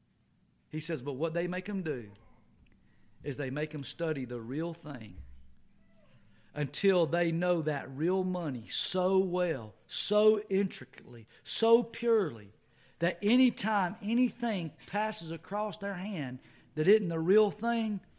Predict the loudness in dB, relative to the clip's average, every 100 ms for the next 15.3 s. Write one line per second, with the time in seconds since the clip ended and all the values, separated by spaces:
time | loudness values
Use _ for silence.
0 | _ -14 -10 -2 0 0 0 -2 -4 -4
1 | -8 -10 -8 -8 -12 _ _ _ _ _
2 | -10 -8 -8 -10 -18 _ -20 _ _ _
3 | _ _ _ _ _ _ _ _ _ -8
4 | -6 -6 -10 -6 4 4 4 -2 -14 _
5 | _ _ _ _ _ _ _ _ _ _
6 | -12 -10 -6 0 2 2 0 -10 -16 -16
7 | -20 -20 _ _ _ _ -12 -12 -8 -4
8 | -4 -4 -8 -18 -20 -20 _ _ _ _
9 | _ _ _ _ _ -20 _ _ -6 0
10 | 6 6 6 2 0 0 0 0 -4 -12
11 | -14 -20 -20 -20 _ _ 4 6 6 4
12 | 4 2 4 2 2 0 0 2 4 4
13 | 2 -8 -16 _ _ _ _ _ _ _
14 | 6 8 6 4 2 4 4 6 10 10
15 | 8 0 -12